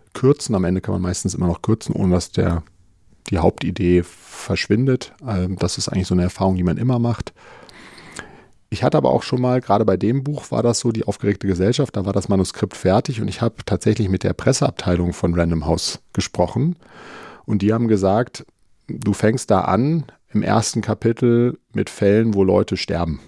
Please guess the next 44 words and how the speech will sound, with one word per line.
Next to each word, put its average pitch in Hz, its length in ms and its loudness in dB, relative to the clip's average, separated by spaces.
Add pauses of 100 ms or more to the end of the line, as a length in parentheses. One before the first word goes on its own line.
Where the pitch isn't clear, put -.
(420)
Ja, 92 140 0
man 98 160 2
muss 95 160 0
immer 117 200 0
entscheiden, 104 420 2
soll 101 120 4
ich 90 60 0
eine 90 140 0
Weiche 104 300 2
umlegen, 110 500 2
stirbt - 380 -4
einer 92 220 0
oder 92 140 2
sterben 87 340 -2
fünf. 90 440 -4 (120)
Und 104 120 0
dann 127 120 4
kommt 147 220 0
erst - 280 -2
im 113 100 2
fünften 147 340 0
Kapitel 127 400 2
so 117 80 0
ein 107 120 2
Beispiel, 123 760 4
wo 104 220 -2
es 110 100 -4
darum 107 300 2
geht, 107 300 2
welche 98 200 0
Persönlichkeitsmerkmale 87 1400 0
haben 92 200 0
wir 98 100 0
und 92 140 0
wie 98 100 -2
f-, - 300 -12 (580)
prägen 110 380 2
Persönlichkeitsmerkmale 95 1080 0
unser 92 280 -2
Alltagsleben, 98 640 0
aber 90 120 0
auch 87 80 0
unsere 90 240 -2
Politik. - 640 -2